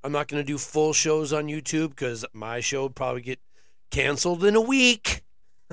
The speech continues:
<laughs> They'd probably censor me.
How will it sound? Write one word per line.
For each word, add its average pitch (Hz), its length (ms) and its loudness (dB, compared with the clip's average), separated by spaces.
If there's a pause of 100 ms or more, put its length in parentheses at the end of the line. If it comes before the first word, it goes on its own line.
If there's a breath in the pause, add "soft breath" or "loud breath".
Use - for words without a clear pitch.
(180)
<laughs> - 1400 -14
They'd 180 200 0
probably 214 320 2
censor 240 800 4
me. 208 520 0